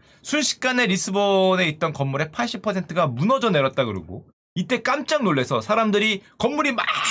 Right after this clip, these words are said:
무너지고 땅이 갈라지고 막 난리가 나니까 어떻게 했겠어요? 여러분들 같으면. 도시가 다 무너지고 있어.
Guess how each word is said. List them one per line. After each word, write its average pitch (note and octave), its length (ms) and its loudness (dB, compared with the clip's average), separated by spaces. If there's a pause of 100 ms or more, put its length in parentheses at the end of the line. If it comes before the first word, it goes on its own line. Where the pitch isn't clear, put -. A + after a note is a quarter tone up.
(160)
무너지고 G#3+ 440 0
땅이 B3+ 260 2
갈라지고 F#3 540 0
막 D#3+ 180 0
난리가 G#3+ 400 2
나니까 G3 480 0 (240)
어떻게 G#3+ 280 -2
했겠어요? - 400 -6 (140)
여러분들 G3+ 400 2
같으면. F#2+ 340 -8 (960)
도시가 C#4+ 320 4
다 C#4 80 4
무너지고 A#3+ 480 2
있어. F#2+ 300 -4